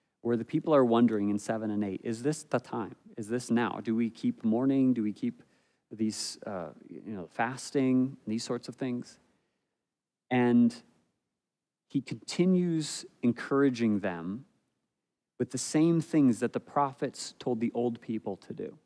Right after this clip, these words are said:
He's telling them to live righteously because God's intention is that when there is a people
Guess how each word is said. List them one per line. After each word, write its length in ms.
He's 200
telling 500
them 400
to 100
live 520
righteously 800
because 300
God's 420
intention 800
is 220
that 260
when 800
there 300
is 160
a 40
people 640